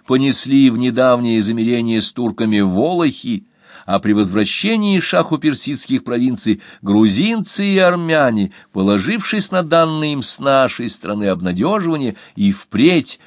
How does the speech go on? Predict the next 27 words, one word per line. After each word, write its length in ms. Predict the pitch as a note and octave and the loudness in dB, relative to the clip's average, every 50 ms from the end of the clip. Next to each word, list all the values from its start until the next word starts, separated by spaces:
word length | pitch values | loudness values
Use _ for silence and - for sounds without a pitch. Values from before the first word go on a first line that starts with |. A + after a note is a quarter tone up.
| _ - | _ -8
при 160 | G#2+ A2 A#2+ | -4 -4 -2
новой 320 | A#2+ B2 C3 B2+ A#2+ A#2 A2+ | 0 0 0 2 2 2 2
войне 320 | A2+ A#2 A2+ A2 A#2 A2 | 2 2 0 2 0 -2
с 80 | G2 - | -2 -4
соседями 520 | - A2 G2+ - A#2+ A#2 G#2+ G#2 G#2 G#2 | -6 -8 -6 -4 -4 -4 -2 -2 -2 0
едва 300 | G#2 G#2 F#2 F#2+ G#2 G#2 | -2 -2 0 2 2 2
ли 80 | G2+ G2 | 2 2
уже 220 | F#2+ F2+ F#2+ F#2 | 0 0 0 0
можно 420 | F#2 F#2+ B2 F3 G3+ F#3+ E3 F3 E3+ | 2 2 4 4 4 2 2 0 -4
будет 260 | D#3+ D#3 D#3 - - | -4 -6 -8 -6 -6
их 140 | E3 - - | -6 -6 -6
склонить 560 | - - - C3+ C3+ B2+ B2 B2+ A2 - - - - _ _ | -10 -8 -6 -4 -2 0 0 -2 -2 -4 -10 -20 -20 _ _
какими-нибудь 580 | - G2+ F#2+ - G#2 G2+ G2 F#2+ F#2+ F2+ - F#2+ | -6 -6 -2 -2 0 0 2 0 0 -2 -4 -4
обещаниями. 880 | F2+ F2 E2+ E2 - - - - B2 C#3 A#2+ F#2+ F2 F2 E2+ E2+ E2 _ _ _ _ _ _ _ _ - | -4 -4 -4 -6 -6 -8 -4 -2 -2 -2 0 -2 -4 -4 -6 -8 -12 _ _ _ _ _ _ _ _ -4
И, 160 | F#2 F#2+ F2+ | -2 0 0
наконец, 500 | F#2 F#2+ - F#2+ F#2 F#2+ F#2+ F2 - - | 0 -2 -2 -2 -2 -2 -2 -2 -6 -6
необходимо 540 | F#2 F#2 F2 - - F2+ F2+ F2+ F2+ F2+ E2 _ _ _ | -6 -6 -6 -6 -8 -6 -4 -2 -4 -4 -6 _ _ _
низвергнуть 880 | F2 F2 F2 F2 E2 D#2 D#2 E2 E2+ A#2 D3+ F3 D#3+ D3+ F3 F3+ F3 - | -8 -4 -4 -2 -4 -4 -6 -2 2 2 2 2 2 0 -4 -4 -4 -4
настоящее 760 | F3+ F3 - - - D#3 D#3 D#3 D#3 C3 - - - C#3+ C#3+ | -6 -6 -6 -6 -4 -2 0 0 0 0 -4 -6 -4 -4 -4
шведское 540 | B2+ - - B2 C3+ C3 A2 - - B2 A#2+ | -4 -6 -6 -6 -6 -6 -6 -8 -10 -8 -8
министерство, 720 | A#2+ A#2+ A#2 G#2+ - - - A#2+ A#2+ - - - G#2+ G2+ - - - - | -6 -6 -6 -8 -8 -6 -4 -4 -4 -4 -6 -8 -10 -10 -10 -14 -16 -8
устроившее 760 | - A2 - - G#2+ G#2 G#2+ G#2+ G2+ F#2+ - - G2+ G2+ | -6 -6 -6 -6 -4 -2 0 0 0 -2 -4 -4 -4 -2
войну, 340 | G2 G2+ G2 G2 G#2 G2 F#2+ - - - _ _ | 0 0 0 0 0 -2 -4 -8 -18 -20 _ _
и 280 | - F3 G#3+ A#3 A3 - | 0 2 2 2 0 -2
восстановить 680 | - E3+ F#3+ E3+ - - - D#3+ E3 E3 E3 E3 D#3+ - | -2 -2 -2 -2 -2 -6 -6 -4 -4 -2 -2 -4 -6 -8
старое, 640 | - - - C3+ B2 B2 A2+ G#2 G2 G2 G2 G2 _ _ _ _ _ _ | -12 -10 -2 2 4 4 4 4 2 0 -4 -8 _ _ _ _ _ _
миролюбивое. 720 | - - F3+ D#3+ C3 A#2 A2+ G#2 F#2+ G2 G2 F#2+ G2 G2 | -8 -4 -2 -2 0 0 0 2 4 4 4 4 2 -2